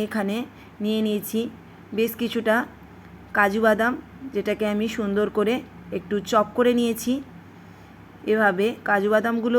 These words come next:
ওপরে দিয়ে আবারও একটু চামচের সাহায্যে প্রেস করে দিচ্ছি, যাতে সুন্দরভাবে বাদামগুলো সেট হয়ে যায় মিষ্টির সাথে। তারপর এভাবে কিছুক্ষণের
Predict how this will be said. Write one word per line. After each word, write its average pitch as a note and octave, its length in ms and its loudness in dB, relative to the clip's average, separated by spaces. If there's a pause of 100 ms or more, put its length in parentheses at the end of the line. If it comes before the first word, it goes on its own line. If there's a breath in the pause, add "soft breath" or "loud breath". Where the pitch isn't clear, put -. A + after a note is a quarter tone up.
ওপরে A#3+ 240 4 (120)
দিয়ে A3+ 160 2 (320)
আবারও F#3+ 300 0
একটু G#3+ 200 -8
চামচের A#3 420 -2
সাহায্যে A#3 380 0
প্রেস A3+ 200 0
করে A#3+ 280 2
দিচ্ছি, A#3 300 -6 (280)
যাতে G3 280 0 (520 loud breath)
সুন্দরভাবে A3+ 580 0 (380)
বাদামগুলো G#3 540 0 (160)
সেট A#3 240 2
হয়ে A#3 200 4
যায় B3+ 160 -2 (640)
মিষ্টির A#3 400 2
সাথে। A#3 260 4 (480)
তারপর A#3+ 400 8 (220)
এভাবে G#3 280 8 (120)
কিছুক্ষণের B3 520 4